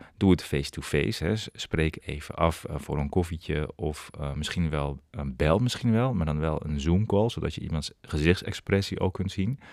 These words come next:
Eh, als je die vrijheid dus voelt. En daarbij dan gewoon de vraag stelt van: "Hoe denk jij hierover?" In een wat voorzichtiger geval is het misschien beter dat iemand de tijd kan nemen om, om te processen wat er gebeurt.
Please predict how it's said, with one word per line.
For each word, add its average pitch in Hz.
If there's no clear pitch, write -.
Eh, 80
als -
je 87
die 90
vrijheid 90
dus 78
voelt. -
En 95
daarbij 101
dan 78
gewoon 85
de 76
vraag 156
stelt -
van: 92
"Hoe 101
denk 139
jij 87
hierover?" 76
In 90
een 87
wat 82
voorzichtiger 87
geval 80
is 87
het 85
misschien 85
beter 87
dat 78
iemand 85
de 76
tijd 104
kan 78
nemen 76
om, 82
om 80
te -
processen 90
wat 85
er 78
gebeurt. -